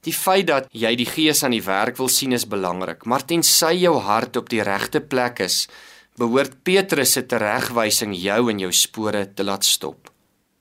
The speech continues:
So ek vra jou, hoekom wil jy die Heilige Gees hê?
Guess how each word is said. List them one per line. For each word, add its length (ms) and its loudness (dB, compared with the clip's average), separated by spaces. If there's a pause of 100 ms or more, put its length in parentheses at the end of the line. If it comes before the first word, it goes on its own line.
(120)
So 160 -2
ek 160 -2
vra 280 0
jou, 260 -2
hoekom 360 4
wil 120 2
jy 120 2
die 140 2
Heilige 360 -2
Gees 380 -4
hê? 300 -8